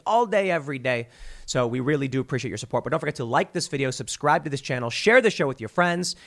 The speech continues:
Here's the important big news first from the Daily Mail. Deflated, Terry McAuliffe concedes defeat to Republican Glenn Youngkin in Virginia governor race that leaves Biden and the Democratic Party in peril.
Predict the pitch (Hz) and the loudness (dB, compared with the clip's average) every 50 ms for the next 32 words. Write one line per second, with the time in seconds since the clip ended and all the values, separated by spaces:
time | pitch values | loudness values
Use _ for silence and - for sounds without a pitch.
0 | - - - - - 233 285 311 311 233 196 233 226 208 - - 180 160 147 - | -20 -20 -8 -2 0 2 2 2 2 0 -4 -8 -8 -4 -2 0 0 0 0 -4
1 | - - - 180 202 202 202 208 180 123 139 123 110 151 160 175 143 139 151 156 | -8 -2 4 4 4 6 4 0 -6 -8 -12 -2 2 2 2 2 2 0 0 2
2 | 151 151 143 139 - - - - 185 165 123 98 - - - 127 123 110 104 139 | 2 2 0 -2 -4 -6 -2 2 2 2 2 0 -6 -8 -6 -6 -4 0 0 0
3 | 151 156 165 160 165 160 151 113 98 - - _ _ _ _ _ - - - - | 2 0 0 0 0 0 0 0 -4 -8 -16 _ _ _ _ _ -20 -20 -20 -18
4 | - 110 113 170 170 - - - 170 190 214 240 254 202 160 123 98 104 - - | -4 0 0 0 0 0 -6 -4 2 2 4 4 4 2 2 0 -2 -6 -8 -2
5 | - 190 208 233 254 247 233 - - 220 220 208 160 127 - - - - 220 214 | 0 2 2 4 2 0 0 0 2 2 4 4 2 -2 -6 -8 -6 -2 -2 0
6 | 202 - - - - - 262 262 277 285 247 202 180 - 247 - - - - 294 | 0 0 0 0 0 0 0 0 0 -2 -2 -4 -2 -2 -2 -2 -2 -4 -4 -2
7 | 247 185 - - - - _ _ _ _ _ _ - - - 147 139 - - - | -2 -4 -6 -10 -16 -16 _ _ _ _ _ _ -12 -4 -2 -2 0 2 4 4
8 | 202 190 226 220 - 220 202 196 151 127 135 156 165 185 202 190 170 156 165 185 | 4 4 2 0 0 0 -2 -2 -2 -2 0 0 2 2 0 0 0 0 0 0
9 | 220 208 - 120 98 85 - _ _ _ _ _ - 139 151 160 135 165 170 127 | 0 -2 -4 -6 -6 -8 -16 _ _ _ _ _ -2 -2 0 2 2 2 0 2
10 | - 170 170 196 214 202 143 165 165 180 214 208 160 123 123 113 113 - - - | 0 -2 0 0 0 0 2 2 2 2 2 2 0 0 0 -2 -2 -4 -8 -10
11 | - - - - - 120 120 139 175 175 147 120 127 110 104 131 135 147 170 190 | -14 -18 -10 -6 -4 -2 0 2 2 2 0 -2 -6 -4 0 2 4 4 4 4
12 | 214 240 240 - 170 160 131 113 156 151 170 196 196 - - 175 170 165 - - | 2 0 0 0 -2 -4 -2 0 0 0 0 0 -2 0 0 0 0 0 -4 -4
13 | - - 147 139 143 151 147 - 143 131 120 - - - 165 208 196 143 - - | -2 -2 0 0 0 -2 -4 -4 -4 -6 -6 -8 -2 2 2 4 4 2 0 -4